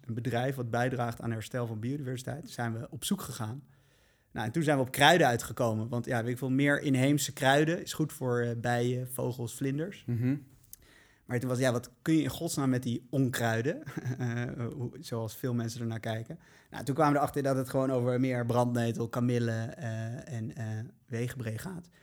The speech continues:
Speaker 1: En toen, ja, met kamille en brandnetel denk je al f-, snel aan thee.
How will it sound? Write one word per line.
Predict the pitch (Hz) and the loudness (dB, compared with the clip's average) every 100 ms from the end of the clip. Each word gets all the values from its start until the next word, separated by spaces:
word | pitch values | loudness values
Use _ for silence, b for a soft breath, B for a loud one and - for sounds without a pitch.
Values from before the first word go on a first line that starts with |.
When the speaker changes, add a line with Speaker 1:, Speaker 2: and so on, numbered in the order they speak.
| b - | b -14
Speaker 1:
En | 123 | -8
toen, | 117 | -4
ja, | 120 110 | -2 -2
met | 110 - | -6 -8
kamille | 123 117 117 | -4 -2 -2
en | 113 110 | -2 -2
brandnetel | 113 139 - 110 117 | -2 -2 -4 -6 -4
denk | 113 110 | -6 -6
je | |
al | 127 110 - _ | -8 -10 -12 _
f-, | - - | -16 -14
snel | - - 120 117 | -6 -4 -2 -4
aan | 107 | -6
thee. | 110 113 156 | -4 -4 -6